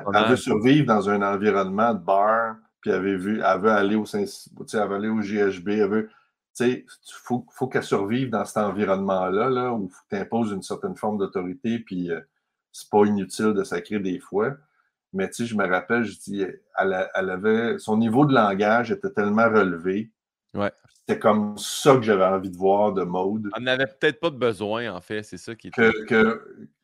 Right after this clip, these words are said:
Speaker 1: ouais, c'est ça, c'était comme, euh, c'est comme dire, « Ouais, c'est ça, toi, tu n'as, fais-toi confiance, t'en as pas de besoin. »
Speaker 2: Ouais.
Speaker 1: Ça va être, ça va être écœurant sans ça. Tu vas ressortir du lot en, en n'ayant pas ça.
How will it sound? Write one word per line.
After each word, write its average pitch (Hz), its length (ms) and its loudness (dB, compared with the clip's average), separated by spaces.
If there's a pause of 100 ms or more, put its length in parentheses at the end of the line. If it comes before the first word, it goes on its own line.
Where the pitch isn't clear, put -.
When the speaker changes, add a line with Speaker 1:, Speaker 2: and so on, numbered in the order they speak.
Speaker 1:
ouais, 113 220 2
c'est 117 140 -6
ça, 127 160 -2
c'était 110 200 0
comme, 117 280 4
euh, 98 240 0 (340)
c'est - 140 -8
comme 139 200 0
dire, « 127 400 4
Ouais, 120 300 2
c'est 113 160 -10
ça, 117 180 -4
toi, 135 140 -6
tu 135 160 -12
n'as, 120 160 -4 (400)
fais-toi 147 260 0
confiance, 135 840 0 (220)
t'en 113 180 2
as 110 60 2
pas 113 120 0
de 98 60 -4
besoin. » 85 360 -6 (380)
Speaker 2:
Ouais. 90 160 -12 (300)
Speaker 1:
Ça 104 180 -2
va 101 120 2
être, 98 140 -4
ça 95 140 -6
va 98 100 0
être 98 120 -4
écœurant 107 580 -2
sans 98 320 -6
ça. - 180 -10 (180)
Tu - 120 -14
vas 101 60 -4
ressortir 117 460 -4
du 101 120 -6
lot 98 320 -2 (1500)
en, 92 200 -6
en 92 300 -8
n'ayant 90 300 -6
pas - 180 -12
ça. - 160 -18